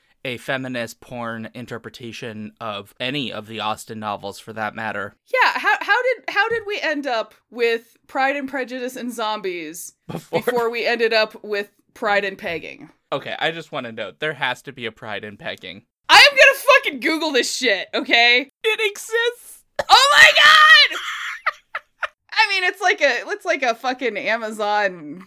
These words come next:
Speaker 1: Yeah, it's like an Amazon book called Pride and Pegging, a Regency romantic comedy. Sounds like it's maybe not, like, it doesn't sound like a legitimate story.
Speaker 2: No, no, I, it, it sounds very, uh, in the same, like, it lives two doors down from the Tinglers.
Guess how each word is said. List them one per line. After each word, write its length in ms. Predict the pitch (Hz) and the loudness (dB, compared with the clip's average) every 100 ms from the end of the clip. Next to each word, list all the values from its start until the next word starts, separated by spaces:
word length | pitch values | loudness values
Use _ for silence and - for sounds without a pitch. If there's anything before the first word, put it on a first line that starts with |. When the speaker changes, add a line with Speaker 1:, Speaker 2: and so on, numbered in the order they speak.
| _ - | _ -8
Speaker 1:
Yeah, 180 | 208 139 | -6 -4
it's 120 | - | -6
like 120 | 202 | -8
an 100 | 208 - | -6 -4
Amazon 460 | 170 180 180 170 | -4 -4 -6 -10
book 260 | 147 151 143 | -8 -8 -8
called 300 | - 131 117 | -8 -8 -8
Pride 320 | - 151 147 | -6 -4 -4
and 140 | 151 131 | -6 -12
Pegging, 440 | 151 131 131 117 | -12 -12 -14 -14
a 140 | 113 123 | -14 -12
Regency 580 | 131 139 151 143 156 | -14 -14 -14 -12 -12
romantic 600 | 139 131 131 135 139 123 | -12 -12 -10 -12 -14 -18
comedy. 600 | - 131 123 113 101 101 _ _ - | -16 -12 -10 -10 -14 -18 _ _ -12
Sounds 440 | - 175 156 147 | -6 -4 -4 -6
like 160 | 139 139 | -6 -6
it's 160 | 123 | -10
maybe 280 | 135 139 127 | -8 -8 -8
not, 380 | 120 113 120 - - | -6 -4 -4 -4 -4
like, 140 | 147 | -2
it 40 | 170 | -2
doesn't 180 | 180 | -4
sound 260 | - 170 151 | -4 -4 -2
like 140 | 131 | -6
a 60 | 135 | -8
legitimate 720 | 117 110 107 113 107 104 - | -10 -12 -10 -10 -8 -10 -12
story. 520 | - 117 82 67 - - _ - | -14 -12 -10 -12 -16 -20 _ -10
Speaker 2:
No, 220 | 233 214 | -4 -2
no, 160 | 247 208 | 0 2
I, 120 | 226 | 2
it, 180 | 262 285 | 0 -2
it 140 | 277 269 | -6 -2
sounds 360 | 302 277 262 - _ 220 | 0 0 -4 -12 _ -4
very, 480 | 240 240 233 220 | 2 4 4 2
uh, 260 | 214 202 196 | 2 2 0
in 160 | 226 220 | -2 -4
the 80 | |
same, 560 | 220 247 220 208 196 202 - | -4 -2 -2 -4 -10 -14 -6
like, 200 | 214 190 | -4 -4
it 100 | 160 | -2
lives 360 | 226 214 - - - | 0 -2 -2 -16 -6
two 140 | 269 | -2
doors 260 | 214 202 208 | 0 0 0
down 180 | 196 190 | -4 -4
from 140 | 202 | -8
the 80 | 180 | -10
Tinglers. 720 | 185 160 135 131 170 185 | -8 -10 -10 -10 -8 -10